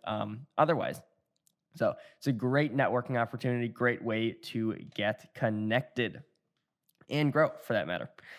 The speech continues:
And then number six, have fun with it. Uh, if you're not having fun, you should probably stop. Um, don't do it just for business. Don't do it just for, for clout or to build an audience.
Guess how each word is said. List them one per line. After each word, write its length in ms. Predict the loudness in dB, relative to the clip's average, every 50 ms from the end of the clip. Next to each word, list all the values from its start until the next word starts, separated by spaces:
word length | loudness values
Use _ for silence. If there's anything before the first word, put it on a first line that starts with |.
| -18 -8 -2
And 120 | 2 4
then 120 | 4 6 6
number 240 | 4 4 2 0
six, 540 | 0 -2 -2 0 0 0 0 -4 -14 -14 -14 -16 _ -20 _ _
have 220 | 2 2 2 2 4
fun 200 | 4 4 4 4
with 160 | 4 0 -2
it. 220 | -4 -10 -12 -16 -20 _ _ _ _ _ 4
Uh, 200 | 4 4 4 4
if 140 | 2 4 4
you're 100 | 4 6
not 160 | 6 4 2
having 300 | 2 2 2 2 2 0
fun, 440 | -2 0 4 6 6 6 6 4 2
you 100 | 2 0
should 200 | 0 0 -2 0
probably 260 | 2 2 2 2 -2
stop. 480 | -4 -6 -4 -2 -2 -2 -2 -4 -8 -18 _ -20 _ _ 2
Um, 440 | 4 4 4 4 0 -4 -6 -8 -10 _ _ _ _ _ _ 6
don't 320 | 8 8 8 6 2 0 2
do 140 | 2 4 4
it 180 | 2 0 -4
just 380 | -4 -2 0 0 0 -2 -8 -10
for 220 | -6 -2 0 0
business. 460 | 0 0 -2 -4 -4 -4 -6 -6 -6 0 4
Don't 260 | 6 6 6 4 2
do 100 | 2 0
it 240 | 0 0 -2 -6 -6
just 340 | 0 2 2 2 0 -4 -12
for, 440 | -10 -4 -2 0 0 0 0 -2 -4
for 140 | -2 -2 -4
clout 560 | -4 -4 -8 -4 0 2 2 2 2 -2 -6 -6
or 200 | -2 -2 -2 -2
to 120 | -4 -8 -8
build 300 | -4 -2 -2 0 0 -2
an 80 | -2
audience. 420 | -2 -2 -4 -4 -4 -4 -6 -6